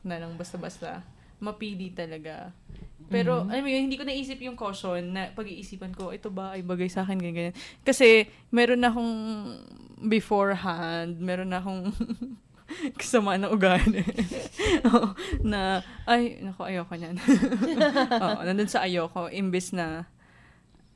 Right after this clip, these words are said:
Speaker 1: pwede ba ako dyan? Or
Speaker 2: Mm-mm.
Speaker 1: okay ba siya sa akin?
Speaker 2: Okay. Ikaw, Katrapang Rush, very short before we go on break.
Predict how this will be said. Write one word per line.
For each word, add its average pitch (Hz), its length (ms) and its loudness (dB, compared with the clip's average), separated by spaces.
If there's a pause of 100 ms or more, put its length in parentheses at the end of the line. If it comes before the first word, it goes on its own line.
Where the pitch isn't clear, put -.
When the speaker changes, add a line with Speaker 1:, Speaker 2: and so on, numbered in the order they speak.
(180)
Speaker 1:
pwede 202 300 2
ba 175 180 2
ako - 120 -10
dyan? 170 280 -6
Or 185 140 0 (180)
Speaker 2:
Mm-mm. - 200 -14
Speaker 1:
okay 196 200 -2
ba 175 120 -4
siya 180 160 -10
sa - 180 -10
akin? 226 240 -14 (320)
Speaker 2:
Okay. 175 580 -8
Ikaw, 190 220 -6
Katrapang 165 340 -8
Rush, - 520 -14
very 156 280 -8
short 127 360 -12
before - 260 -10
we 127 100 -12
go - 140 -12
on - 160 -12
break. - 180 -18